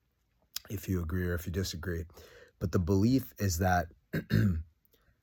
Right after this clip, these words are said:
all psychological pain that someone, quote unquote, causes us ultimately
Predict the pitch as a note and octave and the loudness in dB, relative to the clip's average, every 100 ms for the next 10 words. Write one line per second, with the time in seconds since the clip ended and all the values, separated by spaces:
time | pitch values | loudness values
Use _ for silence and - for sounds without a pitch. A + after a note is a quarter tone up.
0 | _ _ _ _ _ A#2+ C3+ D3 D3+ - | _ _ _ _ _ 6 8 8 6 4
1 | A#2 G#2+ G2+ F#2 F#2 E2+ D#2+ F2 - - | 4 4 4 6 6 4 -2 -4 -4 -2
2 | F2+ F#2 A2 A2+ _ _ _ G#2+ G2+ F#2 | 0 0 -2 -4 _ _ _ 0 4 4
3 | F2 - _ - G#2+ G2 G2 F#2 E2+ - | 2 -4 _ 0 4 6 6 4 0 0
4 | F#2+ F#2 F2+ - F2+ - F2+ F2 F2 G2+ | 2 2 0 -2 -2 -2 -2 -2 0 0
5 | A#2+ C3+ - - _ _ _ _ _ _ | 0 -2 -8 -14 _ _ _ _ _ _
6 | _ _ _ _ _ _ _ _ _ _ | _ _ _ _ _ _ _ _ _ _
7 | A2 A2+ A#2 G#2+ G2 D2+ | 6 6 6 6 6 2